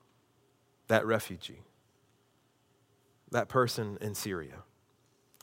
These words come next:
the single mom in the suburbs of Houston having a hard time, the widower,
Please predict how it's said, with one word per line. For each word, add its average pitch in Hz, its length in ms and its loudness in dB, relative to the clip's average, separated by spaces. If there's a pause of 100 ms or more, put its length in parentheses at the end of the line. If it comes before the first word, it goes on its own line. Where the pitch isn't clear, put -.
(260)
the 113 60 -4
single 131 320 6
mom 107 320 8
in 92 60 -6
the 92 80 -4
suburbs 101 400 0
of 95 80 -6
Houston 95 300 -6
having 101 240 0
a 90 40 -2
hard 90 220 0
time, 71 260 -10 (1500)
the 110 140 0
widower, 98 420 0